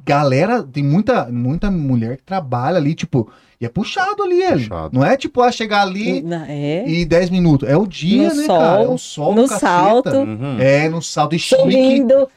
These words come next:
Speaker 1: Sorrindo.
Speaker 3: Tem dia que fi-, dói a mandíbula de tanto sorrir, de tanto ficar
Speaker 1: Não, e
Speaker 3: sorrindo.
Speaker 1: fora que a mente ali das cantada vem direto. Então, é uma paciência de Jó, senão você manda vários tomar no,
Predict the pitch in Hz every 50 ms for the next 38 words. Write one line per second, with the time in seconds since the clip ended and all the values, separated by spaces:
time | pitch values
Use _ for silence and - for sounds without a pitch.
0 | _ _ _ - - 120 107 110 117 - 226 240 247 147 233 233 240 240 240 262
1 | 254 - 196 196 196 185 185 202 202 208 214 220 208 185 196 196 190 214 214 208
2 | 202 185 185 190 190 185 196 - - 233 262 285 - - - 381 302 262 240 220
3 | 190 202 - - 202 254 - - - 269 311 262 175 135 131 - - 123 151 190
4 | 220 220 - 226 175 147 131 131 160 202 202 - 147 120 120 120 127 156 175 170
5 | 139 131 - - _ _ _ - _ _ _ _ _ _ _ _ _ _ _ _
6 | 127 123 120 - 113 117 135 156 175 165 185 190 220 247 226 165 156 - - 127
7 | 117 151 156 151 165 147 - - 147 151 151 190 208 190 175 160 165 156 - 143
8 | 139 170 165 165 175 175 170 147 123 120 131 135 147 180 185 - - 180 156 151
9 | 143 143 135